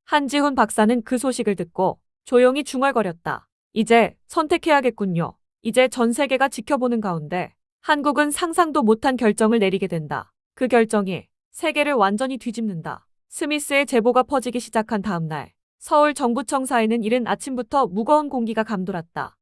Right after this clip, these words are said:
국가안보실, 과학기술부, 외교부까지 주요 부처 인사들이 모두 모여 있었다. 회의실 벽면 스크린에는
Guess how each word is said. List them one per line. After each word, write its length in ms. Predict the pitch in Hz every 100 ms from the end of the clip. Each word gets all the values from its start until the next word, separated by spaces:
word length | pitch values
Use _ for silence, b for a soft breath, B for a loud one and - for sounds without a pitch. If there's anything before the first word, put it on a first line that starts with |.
| _ -
국가안보실, 880 | 247 233 277 262 240 233 262 233 -
과학기술부, 800 | - 233 247 262 247 233 226 220 - _
외교부까지 800 | 226 254 277 277 214 - 170 - _ _ -
주요 260 | 262 277
부처 320 | 254 254 - 254
인사들이 480 | 226 285 262 247
모두 280 | 208 226 269
모여 220 | 226 208 175
있었다. 520 | 170 - 151 120 _ _ _ -
회의실 340 | 302 294 294
벽면 360 | - 233 233 262
스크린에는 720 | 254 220 226 175 165 190